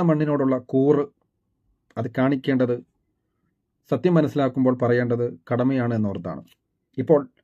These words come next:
ഒരു യൂട്യൂബർ ഇസ്രയേലിലേക്ക് വന്നിട്ടുണ്ട്. ഹിച്ചി കിങ് നൊമാദ്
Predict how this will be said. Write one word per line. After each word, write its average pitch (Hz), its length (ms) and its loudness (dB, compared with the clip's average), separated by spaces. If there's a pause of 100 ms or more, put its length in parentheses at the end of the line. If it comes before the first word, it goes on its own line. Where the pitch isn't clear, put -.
(460)
ഒരു 160 140 8 (400)
യൂട്യൂബർ 175 420 4 (160)
ഇസ്രയേലിലേക്ക് 143 500 0
വന്നിട്ടുണ്ട്. 107 340 -6 (880)
ഹിച്ചി 190 360 -2
കിങ് 196 260 0
നൊമാദ് 151 340 4